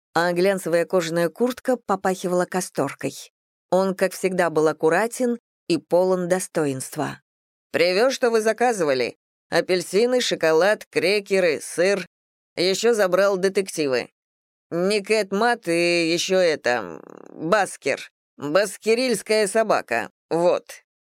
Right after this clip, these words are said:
Шофёр торжественно протянул книжки. «Я обожду тогда в автомобиле». «Спасибо, Боря, я сейчас спущусь». Через пятнадцать минут она уже легко сбегала по обшарпанной, пропахшей кошками лестнице.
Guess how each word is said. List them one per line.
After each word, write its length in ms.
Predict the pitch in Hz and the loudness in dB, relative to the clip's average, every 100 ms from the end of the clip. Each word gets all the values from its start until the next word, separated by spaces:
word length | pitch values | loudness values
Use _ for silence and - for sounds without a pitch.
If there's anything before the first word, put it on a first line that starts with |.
| _ _ | _ _
Шофёр 400 | - 190 226 214 | -4 -2 -2 -2
торжественно 640 | 196 180 175 190 - 175 165 | -2 -2 -2 -2 -2 -2 -2
протянул 500 | 170 156 170 170 170 | -4 -4 -2 -2 -2
книжки. 640 | 175 156 131 - 131 127 - _ _ _ _ | -4 -4 -4 -6 -8 -10 -14 _ _ _ _
«Я 300 | 147 160 208 | 0 2 2
обожду 420 | 208 226 190 214 | 2 2 2 0
тогда 320 | 294 240 160 147 | 0 0 2 2
в 60 | |
автомобиле». 800 | 160 - 175 175 151 107 92 - _ _ _ _ | 0 -2 -2 0 0 -2 -4 -8 _ _ _ _
«Спасибо, 560 | - 269 262 277 226 | -4 -2 0 0 0
Боря, 400 | 170 165 160 160 - | 2 2 2 -2 -4
я 240 | - 220 262 | -4 -2 0
сейчас 380 | 233 - 202 - | -2 -2 -2 -4
спущусь». 640 | - 165 - 113 - - _ _ _ _ _ _ _ _ - | -6 -6 -6 -8 -12 -16 _ _ _ _ _ _ _ _ -2
Через 280 | 180 180 | 0 0
пятнадцать 560 | - 175 175 165 165 147 | -2 -2 0 0 -4 -4
минут 460 | 160 160 208 - - _ _ - | -2 0 -2 -4 -12 _ _ -2
она 220 | 233 339 | 0 0
уже 180 | 262 240 | 0 2
легко 300 | 214 - 285 | 0 0 -2
сбегала 520 | 208 185 196 208 185 | 0 2 2 2 0
по 180 | 180 175 | -2 -4
обшарпанной, 680 | - 240 240 - 196 185 | -2 -2 -4 -2 -2 0
пропахшей 580 | 170 165 156 175 - 165 | -2 -2 -2 -2 -2 -4
кошками 540 | 156 170 170 - 175 175 | -2 -2 -2 -6 -4 0
лестнице. 720 | 175 139 - 143 - 135 | 0 -2 -6 -10 -8 -10